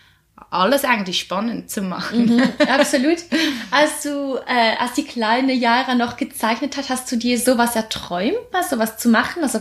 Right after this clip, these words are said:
Speaker 2: war das schon ein fixer Traum in deinem Herz, der immer da war?
Speaker 1: Ja, ich glaub schon. Also ich wollte eigentlich zuerst immer Tänzerin werden.
Speaker 2: Mhm.
Speaker 1: Ich hab mir gar nicht vorgestellt, dass ich noch irgendwas sonst machen könnte
Speaker 2: Mhm,
Speaker 1: oder dass man
Speaker 2: mhm.
Speaker 1: zwei Berufe haben könnte.
Speaker 2: Ja,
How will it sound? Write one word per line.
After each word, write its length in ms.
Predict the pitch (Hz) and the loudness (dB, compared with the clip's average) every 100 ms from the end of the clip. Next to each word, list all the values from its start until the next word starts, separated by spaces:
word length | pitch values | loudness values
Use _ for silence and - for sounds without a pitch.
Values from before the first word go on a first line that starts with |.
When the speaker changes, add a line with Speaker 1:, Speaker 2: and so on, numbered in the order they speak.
| - | -2
Speaker 2:
war 140 | 226 247 | 0 0
das 160 | 247 | 0
schon 120 | - 240 | 2 4
ein 100 | 226 | 2
fixer 380 | 294 269 254 | 0 -2 -4
Traum 340 | - 202 220 277 | -6 -4 0 0
in 60 | |
deinem 240 | 233 214 208 | 0 0 0
Herz, 280 | 208 233 - | 0 -2 -4
der 120 | 208 | -4
immer 120 | 208 | -2
da 300 | 202 185 240 | -2 -4 -6
war? 220 | 349 415 _ _ - - _ - - _ _ _ - _ _ _ 208 | -8 -12 _ _ -20 -20 _ -20 -20 _ _ _ -20 _ _ _ -4
Speaker 1:
Ja, 200 | 214 285 | 0 0
ich 140 | - | 0
glaub 280 | 330 254 - | 2 2 2
schon. 520 | - 247 269 311 254 | 0 2 2 2 2
Also 380 | - 202 208 196 _ _ _ - | 2 0 -4 -8 _ _ _ -6
ich 200 | 240 233 | -4 2
wollte 260 | 285 - - | 2 2 0
eigentlich 240 | 196 - | -2 -4
zuerst 400 | - 214 214 - | -4 -4 -4 -4
immer 300 | 226 240 240 | 2 4 2
Tänzerin 600 | - 202 208 - 196 196 | 0 -2 -2 -4 -4 -4
werden. 340 | 160 240 226 220 | 0 4 4 4
Speaker 2:
Mhm. 60 | 208 | 4
Speaker 1:
Ich 120 | 208 | 2
hab 100 | 196 | 0
mir 140 | 196 | -2
gar 220 | - 185 190 | 0 0 0
nicht 160 | 185 | -2
vorgestellt, 800 | - 190 196 196 - 190 185 185 | -8 -8 -6 -6 -2 0 0 -4
dass 100 | 180 | -10
ich 140 | 185 185 | -8 -6
noch 80 | |
irgendwas 640 | 180 180 180 180 170 - - | -6 -8 -10 -8 -10 -8 -8
sonst 340 | 180 202 - | -6 -6 -4
machen 360 | 226 226 254 254 | -4 -2 -4 -2
könnte 440 | 247 247 233 233 | 0 2 6 6
Speaker 2:
Mhm, 80 | 226 | 6
Speaker 1:
oder 80 | 185 | 2
dass 160 | 185 | 0
man 280 | 196 185 233 | 0 2 2
Speaker 2:
mhm. 240 | 226 240 247 | 2 0 -4
Speaker 1:
zwei 360 | - 170 185 220 | -4 2 4 4
Berufe 560 | 254 247 262 - 254 | 2 2 -2 -2 0
haben 380 | 247 240 254 254 | 0 2 2 0
könnte. 220 | - 247 | -2 2
Speaker 2:
Ja, 420 | 247 233 - 285 | 2 2 0 0